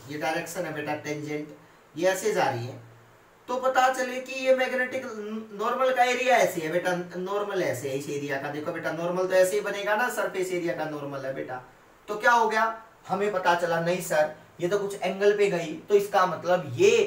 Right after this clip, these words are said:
मैग्नेटिक फ्लक्स जो है ना, ये कंप्लीट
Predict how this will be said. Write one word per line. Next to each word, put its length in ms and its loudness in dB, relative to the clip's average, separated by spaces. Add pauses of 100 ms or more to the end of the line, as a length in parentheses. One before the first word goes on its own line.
(580)
मैग्नेटिक 640 -2 (140)
फ्लक्स 360 0
जो 100 -4
है 140 -4
ना, 140 0 (320)
ये 100 -6
कंप्लीट 540 -4